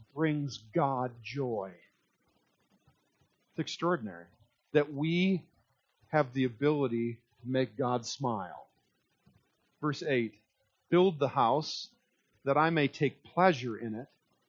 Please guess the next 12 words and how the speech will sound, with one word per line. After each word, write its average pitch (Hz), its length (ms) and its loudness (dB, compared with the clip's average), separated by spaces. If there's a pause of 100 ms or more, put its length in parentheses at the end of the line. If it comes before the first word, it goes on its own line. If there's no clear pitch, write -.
(340)
and 135 140 -4
that 131 120 6
I 135 120 6
may 131 160 2
be 120 160 -2
glorified, 117 960 0 (420)
says 104 320 -6
the 92 160 -20
Lord." 95 160 -20 (1080)
It's - 100 -6
extraordinary. 139 600 -2
That 165 380 4